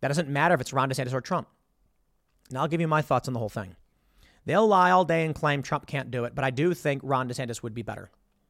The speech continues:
Absolutely. Maybe he's not tall enough. I don't know. Ron, start working out, get ripped, and then, uh, wear, wear those, uh, what are those shoes that have the insoles that make you taller? There you go. Do that.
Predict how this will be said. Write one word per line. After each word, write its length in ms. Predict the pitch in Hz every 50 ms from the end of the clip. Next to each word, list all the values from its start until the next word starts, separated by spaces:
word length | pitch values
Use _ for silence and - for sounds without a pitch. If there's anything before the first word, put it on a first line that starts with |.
| _ _ -
Absolutely. 600 | 143 151 139 117 - 139 120 117 104 95 104 95 - - _ _ _ _ _ _ _ _ - - - -
Maybe 280 | - 247 311 294 294 294
he's 140 | 277 190
not 200 | 233 240 226 -
tall 220 | - 175 190 190 185
enough. 240 | 185 175 156 - -
I 140 | 156 160 151
don't 100 | 135 117
know. 160 | 107 98 90 - _ _ _ _ _ _ _ -
Ron, 340 | - 151 170 165 143 120 117
start 260 | - - 180 196 190
working 280 | 175 185 185 175 180 170
out, 180 | 160 139 120
get 140 | 120 170 - -
ripped, 560 | 120 113 156 147 - - - - - - - _ -
and 200 | 135 139 139 139
then, 260 | 143 139 139 139 139
uh, 200 | 135 131 127 123
wear, 420 | 110 113 143 156 160 156 147 147 -
wear 280 | - 127 147 160 170 160
those, 280 | 160 156 147 139 120
uh, 80 | 135 127
what 120 | 127 160
are 40 | 196
those 200 | 214 220 180 -
shoes 320 | - - 170 170 180 175 151
that 100 | 156 147
have 140 | 151 135
the 100 | 127 131
insoles 280 | 135 139 - 156 147 131
that 60 | 139
make 140 | 131 135 -
you 60 | 117
taller? 320 | - - 131 131 131 131 131
There 120 | 135 135
you 80 | 123 110
go. 140 | 110 104
Do 140 | 110 131 131
that. 220 | 117 98 90 -